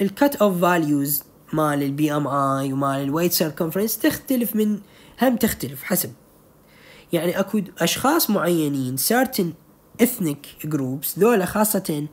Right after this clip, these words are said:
ال South Asians، جنوب آسيا،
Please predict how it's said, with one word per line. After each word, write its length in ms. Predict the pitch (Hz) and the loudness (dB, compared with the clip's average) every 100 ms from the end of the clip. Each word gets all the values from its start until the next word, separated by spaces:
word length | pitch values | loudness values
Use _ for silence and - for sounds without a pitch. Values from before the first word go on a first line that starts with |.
| - - - - - 143 | -14 -20 -20 -20 -4 0
ال 160 | 151 | 0
South 480 | - 202 226 240 220 - - | 2 4 4 4 2 -6 0
Asians، 720 | 185 185 170 143 127 127 131 - - _ 151 | 4 4 4 0 -2 -2 -2 -4 -6 _ -4
جنوب 400 | 165 208 254 - | 0 2 2 0
آسيا، 520 | 160 156 - 131 | 0 0 -2 -4